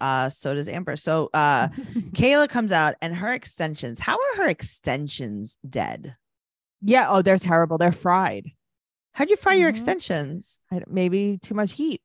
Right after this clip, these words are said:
Speaker 1: But what are you doing? That's
Speaker 2: I
Speaker 1: not even
Speaker 2: don't
Speaker 1: your hair. So
Speaker 2: know.
Speaker 1: get new ones.
Speaker 2: It's very bad.
Speaker 1: You could throw away that, those extensions and then just get new ones.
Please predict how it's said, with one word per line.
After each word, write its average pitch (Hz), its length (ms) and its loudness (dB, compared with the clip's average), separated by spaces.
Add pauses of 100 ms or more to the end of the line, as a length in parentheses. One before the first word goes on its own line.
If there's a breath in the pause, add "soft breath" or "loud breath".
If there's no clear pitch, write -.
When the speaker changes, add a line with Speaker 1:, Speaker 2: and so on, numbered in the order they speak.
(720)
Speaker 1:
But 269 100 -4
what 285 100 0
are 302 40 4
you 302 100 4
doing? 208 560 0
That's 165 160 -4
Speaker 2:
I 254 40 4
Speaker 1:
not 247 40 2
even 240 140 0
Speaker 2:
don't - 120 0
Speaker 1:
your 302 100 0
hair. 185 260 2
So 151 80 2
Speaker 2:
know. 220 60 2
Speaker 1:
get 233 200 2
new 277 140 0
ones. 175 360 -2
Speaker 2:
It's - 80 -16
very 226 280 6
bad. 156 600 4
Speaker 1:
You 269 60 4
could 294 140 2
throw 269 300 4
away 233 420 2
that, 208 280 -4
those 220 160 -2
extensions 196 560 -6
and 165 140 -6
then 180 80 -6
just 180 120 -10
get - 140 -10
new 226 140 -2
ones. 175 180 -6